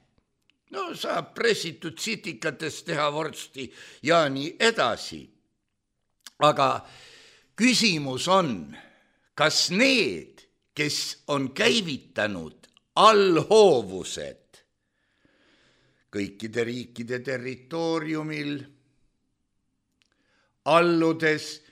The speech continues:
mitte ülemaailmsele süvariigile, vaid ülemaailmsele süvavõimule, mis koosneb omakorda ka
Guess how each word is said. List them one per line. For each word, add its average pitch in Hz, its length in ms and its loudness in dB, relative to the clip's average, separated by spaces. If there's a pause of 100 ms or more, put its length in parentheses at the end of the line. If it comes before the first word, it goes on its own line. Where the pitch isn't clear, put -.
(160)
mitte 147 880 -8
ülemaailmsele 120 1600 -2
süvariigile, 107 1400 -4 (420)
vaid 156 360 2
ülemaailmsele 175 1400 2
süvavõimule, 170 3000 8 (1800)
mis 117 160 -8
koosneb 151 480 -4
omakorda 139 680 -4
ka 165 400 -6